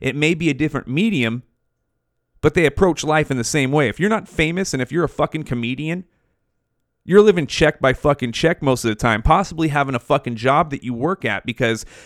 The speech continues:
stand-up doesn't fucking actually offer you any type of fucking money. You're still fucking working on what you gotta do, may-, maybe making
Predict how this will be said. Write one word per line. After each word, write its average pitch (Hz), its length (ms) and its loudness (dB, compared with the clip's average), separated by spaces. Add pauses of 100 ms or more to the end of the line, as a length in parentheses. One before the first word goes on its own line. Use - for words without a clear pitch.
stand-up 165 640 0
doesn't 123 280 -2
fucking 131 280 0
actually 123 440 -4
offer 147 280 2
you 113 200 -2
any 113 200 -4
type 110 240 -4
of - 80 -12
fucking 110 320 -2
money. 101 400 -8 (640)
You're 139 160 0
still 160 280 -2
fucking 127 380 0
working 143 300 2
on 113 120 -4
what 127 180 -4
you 135 60 0
gotta 113 200 0
do, 135 300 2
may-, 120 280 0
maybe 139 280 -4
making 131 420 -4